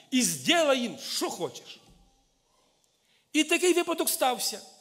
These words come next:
Спить цей чоловік, сон від Господа, не шевелиться, коло нього тисячу людей, всі сплять, ніхто не муркне. Написано: "Від Господа сон напав". І стоїть Давид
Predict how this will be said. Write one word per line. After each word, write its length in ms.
Спить 580
цей 220
чоловік, 540
сон 300
від 100
Господа, 640
не 260
шевелиться, 680
коло 240
нього 240
тисячу 420
людей, 300
всі 200
сплять, 440
ніхто 300
не 120
муркне. 420
Написано: 440
"Від 40
Господа 520
сон 240
напав". 460
І 120
стоїть 520
Давид 380